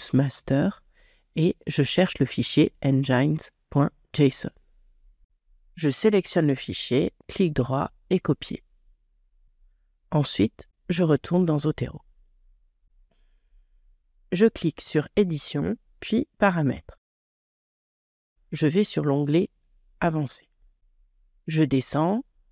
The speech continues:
je m'arrête à Fichiers et dossiers. Voici la localisation d'enregistrement des dossiers de Zotero. Je clique sur Ouvrir le répertoire de données.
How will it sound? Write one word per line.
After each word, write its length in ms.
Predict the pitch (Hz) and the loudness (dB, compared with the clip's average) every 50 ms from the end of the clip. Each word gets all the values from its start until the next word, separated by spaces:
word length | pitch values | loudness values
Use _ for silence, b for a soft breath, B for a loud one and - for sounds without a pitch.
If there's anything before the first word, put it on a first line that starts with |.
| - | -8
je 160 | 175 156 165 180 | -6 -2 0 2
m'arrête 600 | 175 170 165 151 147 143 143 - - - - - - | 4 4 4 4 2 0 -2 -2 -6 -10 -16 -12 -8
à 180 | - 139 135 123 | -6 -6 -6 -6
Fichiers 520 | - - - 196 - - - 165 160 - - 147 | -8 -8 -6 -6 -4 -2 0 0 -2 0 0 0
et 60 | 160 | 0
dossiers. 560 | 151 131 123 - - - - - - - - _ _ _ _ _ _ _ _ _ - | 2 0 -2 -2 -4 -4 -2 -2 -2 -2 -6 _ _ _ _ _ _ _ _ _ -8
Voici 360 | 165 156 185 185 - - 214 | -2 0 0 0 2 0 0
la 120 | 175 151 | 0 2
localisation 800 | 143 160 185 - - 170 160 156 147 - 143 131 - - 185 196 | 2 2 0 2 0 0 0 0 -2 -2 -2 -4 -2 -2 0 0
d'enregistrement 880 | 196 185 165 151 143 147 139 147 139 - - - 135 131 139 165 190 - - 170 | 2 2 2 0 0 -2 -2 -4 -6 -8 -6 -2 0 0 0 0 0 -2 -4 -4
des 160 | 156 151 143 | -2 -2 0
dossiers 300 | 160 156 147 - 208 202 | 0 -2 -2 0 -2 0
de 100 | 180 165 | 0 -2
Zotero. 480 | 156 - 170 - - 151 143 160 - _ _ _ _ _ _ _ - | -2 -4 -6 -6 -6 -8 -8 -8 -16 _ _ _ _ _ _ _ -10
Je 180 | 165 - 165 | -4 -2 -2
clique 320 | 151 - - 190 208 - - | 0 0 0 0 0 0 -2
sur 360 | - - 185 196 - - _ _ _ - | 0 0 0 0 0 -4 _ _ _ 0
Ouvrir 420 | 196 175 170 165 175 190 196 180 | 0 0 2 0 0 0 2 2
le 60 | 160 | 2
répertoire 580 | 147 156 156 - - 143 135 - - 175 170 175 | 2 2 0 0 0 -2 -2 -2 -2 -2 -2 0
de 120 | 165 156 | 0 0
données. 340 | 143 135 131 135 127 127 _ | 2 2 0 0 -2 -6 _